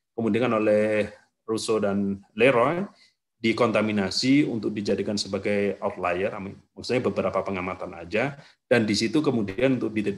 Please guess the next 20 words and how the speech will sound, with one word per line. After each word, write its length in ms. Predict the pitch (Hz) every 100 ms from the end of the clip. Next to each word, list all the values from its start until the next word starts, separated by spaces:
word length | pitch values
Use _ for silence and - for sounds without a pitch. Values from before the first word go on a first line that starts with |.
| -
dide-, 320 | 110 104 - _ -
dideteksi 800 | 101 104 101 98 - 104 87 85
apakah 320 | 95 101 110 98
betul-betul 800 | 104 107 95 98 - 143 127 98
dengan 240 | 98 101 104
metode, 560 | 101 98 98 98 98 98 _ _ _ _ _ -
eh, 880 | 101 95 95 95 95 95 95 92 90 - _ _ _ _
pendeteksian 560 | - 104 104 98 101 98
outlier 400 | 95 101 98 98
tertentu, 640 | 92 85 151 151 120 139 143 _ _ _ _ _ _ _ _
penga-, 400 | - 107 107 104
data-data 560 | 104 101 110 104 101 110
yang 80 | 107
sudah 240 | 104 98
dikontaminasi 960 | - 104 101 101 101 104 101 98 95 101
tersebut 320 | 123 104 147
apakah 320 | 113 104 110
betul-betul 560 | 101 101 101 98 127 127
bisa 240 | 101 107
dideteksi. 720 | 107 95 92 90 85 - 82